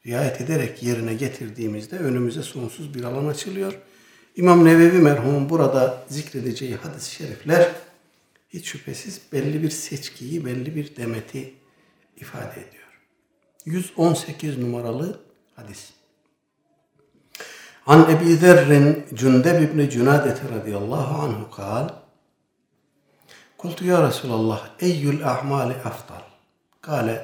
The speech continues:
"الإيمان بالله وجهاد في سبيله." قلت: "أي الرقاب أفضل؟" قال: "أنفسها عند أهلها وأكثرها ثمنا." قلت: "فإن لم أفعل؟"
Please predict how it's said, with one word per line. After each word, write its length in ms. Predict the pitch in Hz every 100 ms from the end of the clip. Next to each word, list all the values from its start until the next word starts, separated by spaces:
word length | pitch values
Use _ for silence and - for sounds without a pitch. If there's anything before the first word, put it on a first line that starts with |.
| -
"الإيمان 600 | 110 110 110 117 120 113
بالله 600 | 110 95 98 135 123 135 - _ _ _ -
وجهاد 800 | 107 107 98 - 131 113 120 151 160
في 180 | - 123
سبيله." 680 | 110 104 98 92 82 - 90 _ _ _ _ _ _ _
قلت: 420 | - 151 151 170
"أي 260 | 175 175 156
الرقاب 580 | 143 135 123 - 170 165
أفضل؟" 600 | 170 151 - 151 131 - - _ _ _ _ _
قال: 260 | 127 123 120 120
"أنفسها 720 | 117 113 104 139 - 123 127 135
عند 280 | 123 110 101
أهلها 840 | 123 123 123 113 127 131 127 - - _
وأكثرها 1040 | 110 - - - 151 151 120 151 151 151 -
ثمنا." 500 | 147 117 98 87 85 85 _ _ _ _ _ _ _ _ - - _ _ _ -
قلت: 240 | 165 165
"فإن 320 | 160 185 190
لم 200 | 196 226
أفعل؟" 640 | 220 185 - 139 131 135